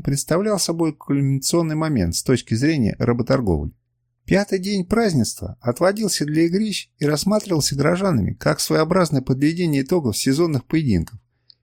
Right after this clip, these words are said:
и состязаний за год. В этот день стадионы были забиты до отказа. Все остальные проблемы жизни города отходили на второй план.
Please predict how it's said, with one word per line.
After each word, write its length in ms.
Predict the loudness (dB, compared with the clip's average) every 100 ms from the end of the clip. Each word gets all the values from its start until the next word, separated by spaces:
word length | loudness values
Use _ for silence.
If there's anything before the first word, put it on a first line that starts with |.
| _
и 80 | -2
состязаний 680 | 0 0 0 -2 0 2 2
за 220 | 2 2
год. 160 | -2 -14 _ _ _ _ _ _ _ _
В 140 | -2 0
этот 280 | 0 -4
день 240 | -4 -2 -2
стадионы 460 | -2 -4 -2 -2
были 180 | -2 0
забиты 400 | 0 0 0 -2
до 140 | 0 0
отказа. 480 | 0 -6 -4 -8 _ _ _ _ _ _ _ _
Все 240 | -8 -2 -2
остальные 400 | 0 -2 0 -2
проблемы 480 | 0 0 0 0 0
жизни 300 | 0 0 0
города 420 | 0 0 0 -2
отходили 460 | 0 -2 0 0
на 100 | 2
второй 320 | 0 0 0 0
план. 300 | 0 -2